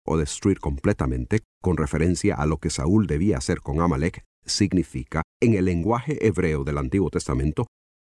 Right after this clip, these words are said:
apartar, dedicar o consagrar a Dios. Dios intentaba deshacerse de lo que impedía o se oponía a su plan soberano, tomando completa posesión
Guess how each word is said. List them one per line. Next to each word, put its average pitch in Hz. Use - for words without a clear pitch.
apartar, 78
dedicar 85
o 73
consagrar 80
a 76
Dios. 65
Dios 127
intentaba 92
deshacerse 110
de 85
lo 80
que 82
impedía 82
o 98
se 85
oponía 87
a 80
su 78
plan 80
soberano, 78
tomando 113
completa 90
posesión 104